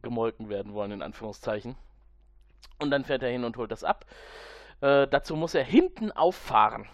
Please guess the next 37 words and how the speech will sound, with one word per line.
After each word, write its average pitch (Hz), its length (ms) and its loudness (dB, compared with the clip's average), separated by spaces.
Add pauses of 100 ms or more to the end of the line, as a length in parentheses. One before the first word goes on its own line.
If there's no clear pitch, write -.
also 131 340 -6
quasi 143 400 0
durch 180 300 -2
den 160 400 -4
Sturm 170 420 0
von 156 300 -2
Gestein, 143 600 0
der, 147 380 0
äh, 123 140 -10
ständig 151 380 -8
runterfällt 180 520 -2
von 170 120 -4
den 170 160 -6
Harvestern, 156 500 0
muss 143 180 -6
er 139 60 0
mit 135 180 -8
seinem 131 220 -4
Rover 135 260 0
durchfahren. 117 640 -6 (920)
Und 127 180 -6
in 139 120 -8
der 147 160 4
Zeit 165 220 6
sieht 160 180 -2
er 135 100 4
nix. - 460 -8 (480)
War 139 200 4
jetzt 156 300 -2 (140)
bei 139 140 4
diesem 170 340 -8
Fall 165 520 4
nicht 147 240 -6
so 147 160 -4
glücklich, 143 540 -6
weil, 143 840 2
äh, - 0 -